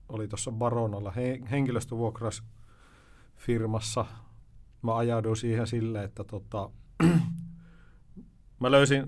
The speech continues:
löysin nykyisen vaimoni tota Lontoosta ja hän on suomalainen, ei oo,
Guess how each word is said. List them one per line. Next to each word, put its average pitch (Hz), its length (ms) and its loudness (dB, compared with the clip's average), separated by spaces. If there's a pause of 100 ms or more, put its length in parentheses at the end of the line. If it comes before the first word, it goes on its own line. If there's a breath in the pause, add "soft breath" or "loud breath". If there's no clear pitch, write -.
löysin 147 320 2
nykyisen 139 400 0
vaimoni 123 480 4
tota 107 460 -8 (320)
Lontoosta 117 640 2
ja 104 160 -6 (1800)
hän 107 200 -6
on 107 80 -2
suomalainen, 104 600 -4
ei 104 180 -8
oo, 107 80 -10